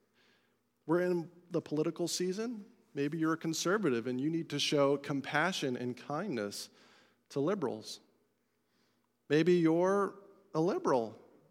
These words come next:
and you need to show compassion and kindness to conservatives. How about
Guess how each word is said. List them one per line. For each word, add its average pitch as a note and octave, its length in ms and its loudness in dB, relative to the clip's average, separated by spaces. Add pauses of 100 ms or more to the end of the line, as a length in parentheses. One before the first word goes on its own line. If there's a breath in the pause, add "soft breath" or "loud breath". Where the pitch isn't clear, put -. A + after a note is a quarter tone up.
(240)
and C3 140 -6
you F3+ 160 -2
need G3+ 160 0
to E3 80 2
show E3 320 2
compassion D#3+ 880 -4 (460 loud breath)
and D#3+ 180 -6
kindness E3 800 -4 (140)
to - 100 -8
conservatives. C3+ 1000 0 (920)
How E3 160 2
about G3 480 10